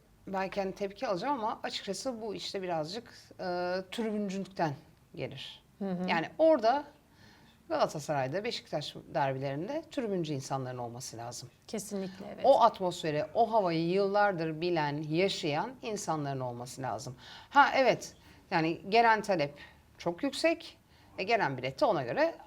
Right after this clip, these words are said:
Speaker 1: daha az.
Speaker 2: Hı hı.
Speaker 1: Yani
Speaker 2: Yani satışa
Speaker 1: bunun
Speaker 2: çıkarmışlar.
Speaker 1: için satışa
Speaker 2: On beş saniye
Speaker 1: çıkarmışlar.
Speaker 2: içerisinde de tükenmiş biletler.
Speaker 1: Evet ve hani okuduğum kadarıyla sosyal medyadan da okuyorum, çok fazla şu anda kara borsada bilet dönüyor.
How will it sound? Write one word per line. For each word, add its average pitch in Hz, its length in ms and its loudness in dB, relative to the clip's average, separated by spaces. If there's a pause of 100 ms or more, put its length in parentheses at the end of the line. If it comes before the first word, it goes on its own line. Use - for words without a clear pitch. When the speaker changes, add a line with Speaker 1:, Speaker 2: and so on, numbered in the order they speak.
(120)
Speaker 1:
daha 214 300 4
az. - 280 -10
Speaker 2:
Hı 214 100 -2
hı. 190 140 -2 (1200)
Speaker 1:
Yani 214 400 4 (1120)
Speaker 2:
Yani 214 180 0
satışa 254 220 4
Speaker 1:
bunun 359 120 10
Speaker 2:
çıkarmışlar. 302 800 6
Speaker 1:
için 359 180 0
satışa - 600 2
Speaker 2:
On 254 140 8
beş 240 100 6
saniye 233 260 4
Speaker 1:
çıkarmışlar. 294 180 8
Speaker 2:
içerisinde 277 440 0
de 294 60 -4
tükenmiş 254 560 -2
biletler. 262 240 6
Speaker 1:
Evet 349 220 2 (180)
ve 262 240 2
hani 240 340 0
okuduğum 254 520 0
kadarıyla 247 580 0
sosyal 247 360 -2
medyadan 247 380 -2
da 214 60 2
okuyorum, 285 240 -2
çok 262 180 -4
fazla 208 200 2
şu 208 160 0
anda 226 140 -4
kara 226 200 0
borsada 214 340 0
bilet 185 260 0
dönüyor. 151 360 -2